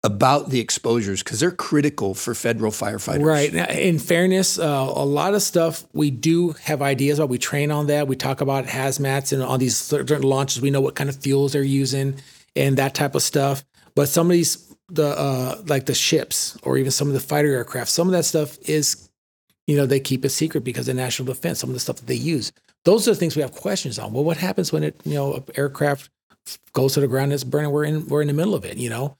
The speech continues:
Speaker 2: Uh, that's the stuff we don't know all the answers to. Sometimes we have some secret aircraft that they may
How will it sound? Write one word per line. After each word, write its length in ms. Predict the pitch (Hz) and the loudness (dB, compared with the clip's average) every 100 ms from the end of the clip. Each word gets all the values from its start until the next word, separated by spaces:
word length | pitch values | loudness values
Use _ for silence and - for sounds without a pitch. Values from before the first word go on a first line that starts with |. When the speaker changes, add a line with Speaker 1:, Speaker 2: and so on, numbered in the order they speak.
| _ _ _ - | _ _ _ 0
Speaker 2:
Uh, 340 | 139 127 113 - _ _ | 2 2 -2 -8 _ _
that's 220 | 156 196 | 2 4
the 80 | 214 | 0
stuff 280 | - 165 165 | 2 2 4
we 120 | 147 | 2
don't 240 | 151 156 | 2 0
know 200 | 160 151 | 0 0
all 260 | 151 143 151 | 0 0 0
the 160 | 151 143 | 0 -2
answers 420 | 151 - 160 156 | -4 -2 -2 -2
to. 260 | - 175 | 0 0
Sometimes 380 | 175 - 156 165 | 2 -2 -2 0
we 80 | 143 | 2
have 100 | 143 | 2
some 120 | 143 | 0
secret 280 | - 143 147 | -2 -2 2
aircraft 680 | 147 147 156 156 156 - 151 | 0 0 0 0 -2 -12 -6
that 180 | - - | -6 0
they 140 | 147 | 2
may 400 | 147 147 147 | 2 0 0